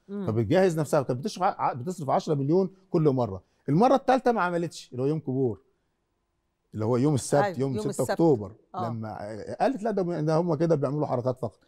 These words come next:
Speaker 2: أنا كنت في نفس الوقت بعمل إيه؟ بطلع جزئين، آه، يعني بطلع تلات عناصر،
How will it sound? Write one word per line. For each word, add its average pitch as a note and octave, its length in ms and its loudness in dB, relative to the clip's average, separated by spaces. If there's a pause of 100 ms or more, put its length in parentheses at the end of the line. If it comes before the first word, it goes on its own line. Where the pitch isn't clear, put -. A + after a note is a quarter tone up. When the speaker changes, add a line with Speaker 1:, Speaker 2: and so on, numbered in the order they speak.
(220)
Speaker 2:
أنا D3+ 100 2
كنت D#3 200 0
في D3+ 60 0
نفس G#3 200 0
الوقت D#3+ 260 2
بعمل C3+ 240 2
إيه؟ A#2 200 -2 (240)
بطلع F#3 400 2
جزئين، C3 600 0 (960)
آه، A2 220 0
يعني A2 200 2
بطلع D3+ 280 2
تلات D#3+ 260 0
عناصر، F3 460 0